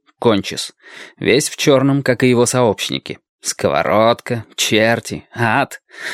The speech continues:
Он воздвигся надо мною, бесстрастно глядя на моё исступлённое лицо. Я вложил в свой взор всю наличную ярость, что-то замычал,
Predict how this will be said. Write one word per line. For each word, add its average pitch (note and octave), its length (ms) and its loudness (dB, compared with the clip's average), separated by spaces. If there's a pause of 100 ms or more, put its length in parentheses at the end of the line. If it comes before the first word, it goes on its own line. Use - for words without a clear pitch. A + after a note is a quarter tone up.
(300)
Он A#3+ 220 0
воздвигся D3 560 2
надо C3 240 4
мною, D#3 400 4
бесстрастно C3+ 760 0
глядя C#3 360 2
на C3 80 4
моё B2+ 320 4
исступлённое B2 760 2
лицо. A#2+ 440 0 (400)
Я E2 360 -2
вложил G#2 360 2
в G#2 60 -4
свой B2 180 4
взор A2+ 220 2
всю - 320 2
наличную D3+ 760 4
ярость, C#3 480 0
что-то - 420 -4
замычал, D3 800 2